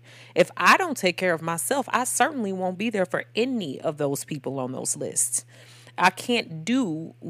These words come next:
what I've been given to do. I cannot see through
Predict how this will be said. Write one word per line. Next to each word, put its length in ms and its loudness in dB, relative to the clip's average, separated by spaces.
what 320 4
I've 400 4
been 320 0
given 360 2
to 100 -4
do. 240 -2
I 140 2
cannot 480 0
see 380 0
through 760 0